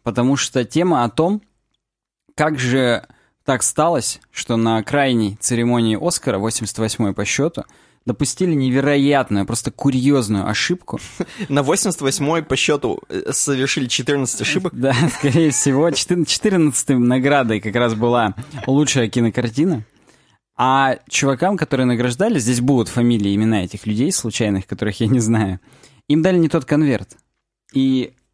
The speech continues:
Speaker 1: они наградили сначала не тот фильм. То есть, э, выиграла кинокартина Moonland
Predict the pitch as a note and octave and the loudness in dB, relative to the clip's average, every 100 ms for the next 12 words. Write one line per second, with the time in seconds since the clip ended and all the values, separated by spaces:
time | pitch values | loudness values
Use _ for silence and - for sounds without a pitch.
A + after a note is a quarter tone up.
0 | _ _ _ _ _ C3 C#3+ G3+ F#3 D3+ | _ _ _ _ _ -2 0 0 0 0
1 | C3+ C3+ A#2+ C3 A#2 F#3 F#3+ - A2+ D3+ | 0 0 0 0 2 0 0 0 2 2
2 | D3 A2+ C#3 - - A2 - _ _ _ | 2 2 0 -2 -4 -4 -6 _ _ _
3 | - _ - C#3+ - - - C3 B2+ B2 | -20 _ 0 0 -2 -12 -2 0 2 2
4 | A2 D#2+ - C#3 B2 D#3 F#3 C3 B2+ A#2 | 0 -4 -12 -4 0 2 2 2 2 2
5 | A2 - _ A#2+ _ C3+ C3 C3+ B2 C#3 | 0 -6 _ -20 _ 0 0 -2 -2 0
6 | A#2 G#2+ B2+ E3+ G#3 G3+ G#3 F#3 | 2 4 2 2 0 0 0 -4